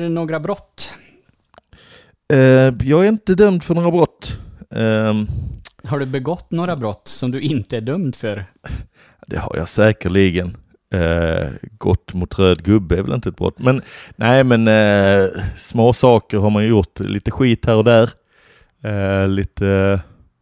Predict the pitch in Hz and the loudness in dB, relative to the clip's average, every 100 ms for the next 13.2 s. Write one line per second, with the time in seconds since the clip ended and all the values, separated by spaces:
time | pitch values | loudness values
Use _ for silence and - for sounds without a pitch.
0 | _ _ _ _ _ _ - - - - | _ _ _ _ _ _ -20 -14 -12 -10
1 | - - - _ _ _ _ _ _ _ | -12 -14 -16 _ _ _ _ _ _ _
2 | _ _ _ - 110 _ 104 101 - - | _ _ _ -8 -8 _ -8 -6 -8 -10
3 | - - - - - - - _ _ _ | -12 -12 -14 -16 -16 -16 -18 _ _ _
4 | _ 143 180 - 185 175 170 - 165 _ | _ 0 2 2 2 4 4 2 -4 _
5 | _ _ - 135 151 - - 190 - - | _ _ -10 -6 -4 -6 -6 -6 -6 -6
6 | 143 135 123 - - 165 117 104 101 101 | -2 -2 -4 -8 -2 4 6 6 4 4
7 | 113 107 95 85 95 90 87 - - 98 | 4 4 0 0 0 0 -2 -6 -4 0
8 | 92 82 85 - 92 90 85 90 87 - | 0 0 -4 -6 -4 -4 -2 -4 -4 -6
9 | 92 82 87 87 98 - - 92 92 104 | -6 -4 -4 -2 -4 -6 -6 -6 -6 -8
10 | - _ _ _ _ _ 123 131 113 131 | -10 _ _ _ _ _ -10 -8 -2 0
11 | 123 117 113 104 92 107 113 98 87 85 | 2 4 4 2 2 2 4 2 2 0
12 | 95 87 95 - - 107 175 101 95 78 | 0 0 2 0 0 2 2 2 -2 -2
13 | 160 | -6